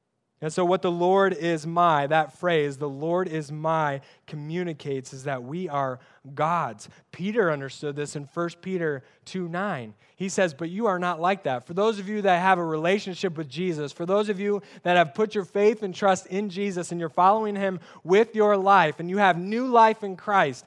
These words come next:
Peter says, "But you are not like that. You are not like the world, for you are a chosen people. You are royal priests, a holy nation." And Peter goes on to say, "God's very own possession."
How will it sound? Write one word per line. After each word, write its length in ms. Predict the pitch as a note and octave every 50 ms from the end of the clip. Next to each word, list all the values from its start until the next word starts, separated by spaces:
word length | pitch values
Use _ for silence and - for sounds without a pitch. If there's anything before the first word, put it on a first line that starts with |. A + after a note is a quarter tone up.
| _ - - - - _ _ _ _ _
Peter 320 | - G#3+ A#3+ B3 A#3+ B3+
says, 460 | A#3+ - - G#3 G3 F#3 F3+ E3+ D#3 - - - _ -
"But 160 | F3 F#3 F3
you 180 | F#3 A3 B3
are 140 | A3+ G3+ F3
not 340 | E3 E3 F#3 G#3 A#3 G3+ F#3
like 280 | F#3 F#3+ G#3 G#3+ G3+ -
that. 460 | D#3 D3 D3 D#3 G3 A#3 - - - - _ _ _
You 120 | - E3+ G3+
are 80 | G#3+
not 280 | G3 F#3+ G3 A#3 A#3 F3+
like 200 | G3+ A3 A3 G#3+
the 100 | A3 G#3+
world, 460 | G3+ G3 F#3+ F3+ E3 D#3 D#3+ F3 E3
for 120 | - F#3
you 240 | F3 F3+ G3 A#3 B3+
are 240 | G#3 F#3+ F#3+ F#3+ F#3+
a 260 | F#3 F3+ F3 E3+ E3 - _ _ _ -
chosen 420 | - - G#3 G#3+ A#3 G3+ G#3 F3
people. 480 | - - D3+ C#3 C3+ D#3 D#3+ F3 F3+ - _ _ -
You 140 | E3+ F#3 F#3+
are 180 | F#3 F3 E3+
royal 420 | D3+ D3 D#3+ F3+ G3+ A3 A#3 A#3 A#3
priests, 500 | - - - D#3+ D3+ D3+ D#3+ E3 - - - _ -
a 160 | - D#3+ F3
holy 500 | F3 D3+ - - G3+ G#3 A3+ A#3+ A#3 A#3+
nation." 600 | A3+ G#3 F3+ E3+ E3 D#3+ - F3+ E3+ E3 E3+ E3+ - - - -
And 140 | E3 E3
Peter 240 | D#3+ G3 G3 F#3+ F#3+ F3+
goes 180 | F#3+ F#3 E3+
on 140 | F3+ F3 F3
to 60 | F3
say, 320 | E3 - F3+ E3 E3 D#3+ - - _ - D3+
"God's 380 | D3 F3 F3 F#3 F#3 F3+ D#3+
very 480 | D#3 C#3 D#3 E3+ F3+ F#3 F#3+ G3 G3 F#3+
own 480 | - D#3+ E3+ E3+ E3+ E3+ E3+ E3+ E3+ D#3+ _ _ _ _ _ _ _
possession." 840 | - - F3+ D#3+ C3+ D3+ F3 E3+ E3+ - - - D3+ C3+ A#2 G#2+ G#2+